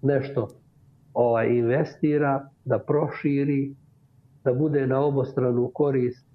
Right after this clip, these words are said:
i naše firme i njemu, jer oni se već poznaju, ima određena sigurnost, ne kažu džaba da je kapital najplašljivija divlja životinja.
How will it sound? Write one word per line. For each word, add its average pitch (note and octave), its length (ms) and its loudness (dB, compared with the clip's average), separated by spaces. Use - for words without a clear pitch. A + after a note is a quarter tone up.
i E3+ 120 2
naše F3 480 0
firme D3+ 640 0
i B2 100 0
njemu, E3 320 2
jer C3 220 2
oni C3+ 220 2
se C3 160 0
već A#2+ 360 -2
poznaju, D3 760 0
ima D3+ 240 2
određena C3 600 2
sigurnost, C3+ 680 0
ne C3+ 160 0
kažu A#2+ 300 0
džaba A#2 320 0
da A2 220 -2
je A2 180 -4
kapital A2 560 -2
najplašljivija A2 1080 -2
divlja A#2 400 2
životinja. A2 600 0